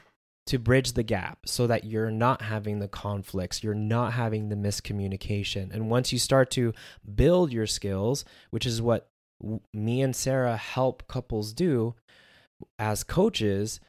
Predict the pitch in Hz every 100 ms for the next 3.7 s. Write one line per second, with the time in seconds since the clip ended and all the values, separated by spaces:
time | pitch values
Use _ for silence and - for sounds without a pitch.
0 | _ _ _ _ _ 120 120 135 127 -
1 | 120 117 113 110 - - - 107 110 104
2 | 110 104 104 _ - - - - 123 -
3 | - 101 - _ 113 120 110